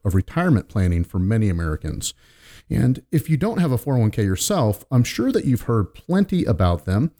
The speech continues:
as you've worked on your own retirement strategy. Now,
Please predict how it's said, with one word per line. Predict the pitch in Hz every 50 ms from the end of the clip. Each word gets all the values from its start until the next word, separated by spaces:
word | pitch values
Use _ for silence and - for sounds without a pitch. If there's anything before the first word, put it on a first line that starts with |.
| _ - - _ _
as | - 113 104 101
you've | 120 107 95
worked | 80 110 113 113 - -
on | - 110 95
your | 95 - -
own | 104 98 95 90
retirement | 90 - - - 196 175 - - -
strategy. | - - 90 80 73 78 78 - 64 62 - - _ _ _ _ _ _ _ _ _ _ _ _ _ _ _ _ -
Now, | 123 131 127 113 -